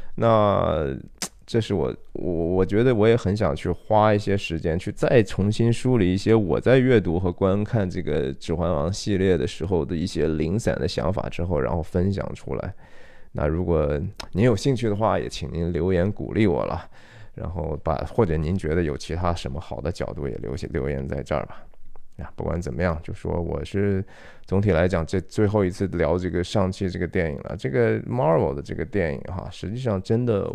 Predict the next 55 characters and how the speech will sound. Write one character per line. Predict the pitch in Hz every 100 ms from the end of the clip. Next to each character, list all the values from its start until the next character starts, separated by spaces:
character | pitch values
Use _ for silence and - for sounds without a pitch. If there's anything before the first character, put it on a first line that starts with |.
| 85
我 | 80 78
是 | 117 107
非 | - 131 131
常 | 92 85
的 | 87 82
没 | 78
有 | 92 -
兴 | - 123
趣 | 67 -
的。 | -
我 | 80
每 | 120 113
一 | 90
次 | - 175
去 | - 127
电 | 120 92
影 |
院 | 87 87
看 | 85 98
Marvel | 85 85 82 65
的 |
电 | 58 69 73
影， | 60
除 | - - 104
了 | 147
这 | 131 127 104
个 |
上 | 104 113 95
汽 | 101 95
是 | 95
因 | 98
为 | 98
可 | 98 -
能 | 78
全 | 101 82 87
亚 | 90 55
裔 | 85
的 | 78
这 | -
个 | 90
阵 | - 101
容， | 69 67
另 | 90 90
外 | 87
就 | 85
是 | 92
跟 | - 85 90
很 | 95 -
多 | - 82
熟 | - - 80
人 | 71 80
一 |
起 | 82 -
去 | - 113 113
的。 | -